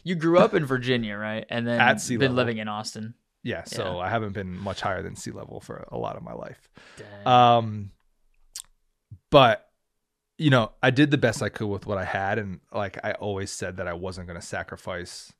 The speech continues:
Speaker 2: the time with my family, my job performance for chasing this goal, right? Like, I was not gonna go up two weeks beforehand to acclimate and leave my family just so I could
Speaker 1: <laughs>
Speaker 2: acclimate to the elevation.
Speaker 1: See
Speaker 2: Like,
Speaker 1: you guys.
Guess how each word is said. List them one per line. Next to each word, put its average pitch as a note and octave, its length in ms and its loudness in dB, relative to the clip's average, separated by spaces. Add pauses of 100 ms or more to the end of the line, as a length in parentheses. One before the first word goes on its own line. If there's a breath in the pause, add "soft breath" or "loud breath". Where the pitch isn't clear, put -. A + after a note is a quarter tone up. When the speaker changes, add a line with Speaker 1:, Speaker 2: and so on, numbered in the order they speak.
(140)
Speaker 2:
the - 80 -14
time F#2 240 -4
with - 80 -12
my - 80 -12
family, A2+ 640 -6 (720 soft breath)
my F2+ 300 -6 (100)
job G2 260 0
performance F2 800 -12
for F2 500 -6
chasing E2 540 -10
this - 380 -16
goal, F2+ 340 -8
right? F2+ 200 -8
Like, F2+ 180 -10
I G2+ 80 -6
was G#2 240 -6
not A2 280 -2
gonna G#2 220 -6
go F#2+ 200 -8
up - 140 -12
two - 180 -6
weeks - 440 -10 (320 soft breath)
beforehand F#2+ 840 -6
to - 180 -6
acclimate F2 540 -6
and G2+ 140 -8
leave F#2+ 180 -8
my F#2 140 -8
family F2 400 -10
just E2+ 200 -12
so G#2 100 -8
I F2 100 -4
could - 180 -10
Speaker 1:
<laughs> - 560 -12
Speaker 2:
acclimate G#2+ 480 2
to G#2 100 -6
the F2 100 -6
elevation. E2+ 540 -10
Speaker 1:
See G2 100 -10
Speaker 2:
Like, A2 80 -4
Speaker 1:
you D3 60 -2
guys. A#2+ 340 -4